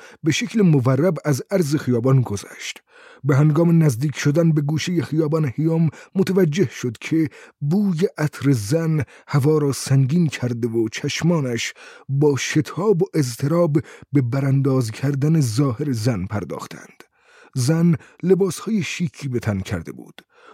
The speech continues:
دامن آبی پشمیش در کمر با کمربندی از چرم سیاه محکم شده بود.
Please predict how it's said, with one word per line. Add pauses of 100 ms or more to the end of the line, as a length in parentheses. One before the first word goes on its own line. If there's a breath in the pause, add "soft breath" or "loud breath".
(140 loud breath)
دامن (100)
آبی
پشمیش (420 loud breath)
در
کمر
با
کمربندی
از (260 loud breath)
چرم
سیاه
محکم
شده
بود.